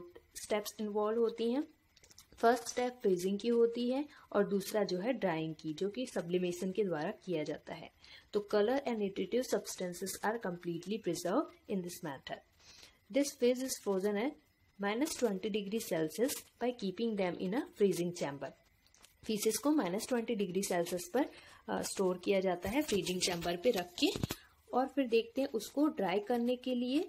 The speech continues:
अ, trays का इस्तेमाल करते हैं जिसमें कि heating plates लगे हुए रहते हैं, और इस तरीके से fridge drying की method use होती है for preserving the fishes। Then next मेथड जो हम देखते हैं वो है सॉल्टिंग।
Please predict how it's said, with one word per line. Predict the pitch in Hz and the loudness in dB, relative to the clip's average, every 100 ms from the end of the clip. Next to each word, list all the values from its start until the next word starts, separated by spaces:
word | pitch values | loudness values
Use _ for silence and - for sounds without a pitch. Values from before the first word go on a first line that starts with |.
| - - - | -6 -12 -4
अ, | 196 | -2
trays | 185 - 240 285 - | 2 6 8 6 4
का | 269 | 0
इस्तेमाल | 247 - 214 196 196 | 0 -2 0 0 -2
करते | 202 202 196 208 | 0 -2 0 -2
हैं | 208 247 349 - _ _ _ _ - - | 0 0 -2 -6 _ _ _ _ -12 -2
जिसमें | 214 226 240 | 0 2 4
कि | 254 311 | 6 6
heating | 208 240 254 | 4 2 0
plates | 202 185 190 214 | 6 6 6 2
लगे | 185 185 | 4 4
हुए | 185 180 | 4 2
रहते | 180 160 196 | 2 -2 -2
हैं, | 254 | -2
और | 294 208 208 | 0 -2 -4
इस | - | -6
तरीके | 185 165 180 | -4 -2 -4
से | 175 240 294 - _ | -2 0 0 -6 _
fridge | 220 208 202 | 4 4 4
drying | 185 175 175 | -2 -2 -2
की | 190 | -2
method | 170 156 214 226 | -2 -4 -2 -2
use | 170 175 175 | -2 -4 -2
होती | 156 143 160 | -2 -2 -4
है | 214 339 - - - | -4 -6 -8 -20 -2
for | 220 226 | 0 2
preserving | 202 185 180 147 156 165 | 2 2 0 -4 -4 -4
the | 165 359 - - _ - | 0 0 0 -14 _ -6
fishes। | 165 - - - - - - - _ _ _ _ _ - _ _ _ _ _ _ - - _ _ - | -6 -4 -8 -8 -10 -12 -18 -20 _ _ _ _ _ -20 _ _ _ _ _ _ -20 -20 _ _ 0
Then | 247 320 | 4 6
next | 277 254 - | 4 2 2
मेथड | 285 269 277 | 0 2 0
जो | 254 262 | 2 0
हम | 254 | 2
देखते | 196 151 - 208 | 0 -2 0 0
हैं | 240 | 0
वो | 226 185 | -2 -2
है | 233 | -4
सॉल्टिंग। | 294 190 139 139 - | -4 -2 -4 -6 -10